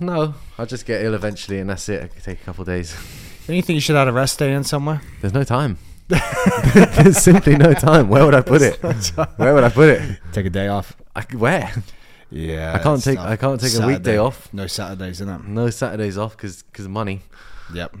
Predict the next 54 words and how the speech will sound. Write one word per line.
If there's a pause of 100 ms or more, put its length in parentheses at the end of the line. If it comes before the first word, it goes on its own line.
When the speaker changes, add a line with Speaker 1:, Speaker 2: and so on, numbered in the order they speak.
(140)
Speaker 1:
Although
I
could, (140)
I
could
be
ill
for
a
seminar,
but
I'm
not
gonna
cancel
a
seminar
Speaker 2:
Mm. (420)
Speaker 1:
unless
Speaker 2:
I
Speaker 1:
I
Speaker 2:
mean
Speaker 1:
was
really
ill.
Speaker 2:
Yeah,
yeah. (800)
Yeah,
unless,
unless
you're
very
sick, (160)
then,
Speaker 1:
Yeah.
Speaker 2:
then (140)
you
need
to.
Speaker 1:
<laughs>
And
I
might
at
least
inform
them (280)
Speaker 2:
Yeah.
Speaker 1:
when
it's
too
late
to
cancel.